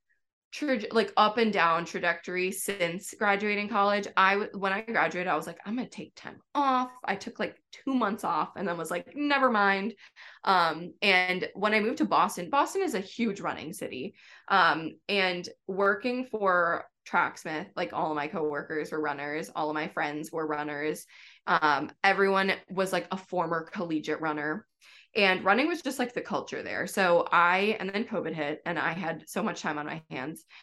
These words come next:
and I was living with Molly, who runs, like, a hundred and twenty to thirty miles a week. So I was like, "That's normal."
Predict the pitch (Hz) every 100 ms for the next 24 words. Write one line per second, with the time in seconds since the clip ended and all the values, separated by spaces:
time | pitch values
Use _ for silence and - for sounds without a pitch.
0 | - - 185 185 190 190 170 175 170 160
1 | 151 151 151 - 185 165 165 151 160 151
2 | - 190 160 156 151 - 156 151 151 156
3 | 151 151 156 151 156 131 147 180 - -
4 | _ _ - - - - 208 170 165 165
5 | - 185 185 196 202 202 196 170 170 240
6 | - 185 147 131 240 320